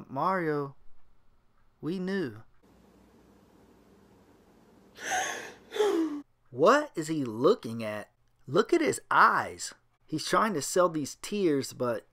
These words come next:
something else has his attention.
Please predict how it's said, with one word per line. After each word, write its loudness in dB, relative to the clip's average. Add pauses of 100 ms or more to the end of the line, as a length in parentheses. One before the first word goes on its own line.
(140)
something -4 (180)
else 2 (100)
has 2
his -6
attention. -8